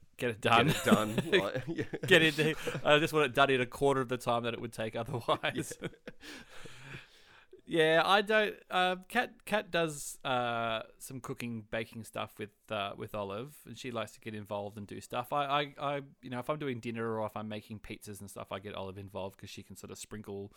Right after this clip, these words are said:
Speaker 1: You know, there's not too much things can go awry when you're just sprinkling stuff on pizzas and things. But yeah,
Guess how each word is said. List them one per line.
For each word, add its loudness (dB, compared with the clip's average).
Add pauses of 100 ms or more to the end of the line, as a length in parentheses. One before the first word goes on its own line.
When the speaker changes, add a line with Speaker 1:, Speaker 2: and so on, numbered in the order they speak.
(380)
Speaker 1:
You -4
know, 0
there's -4
not -4
too -2
much -6 (920)
things -6
can -12
go -2
awry -2 (100)
when -10
you're -8
just -14
sprinkling -10
stuff -10
on -8
pizzas -10
and -14
things. -10
But -10
yeah, -2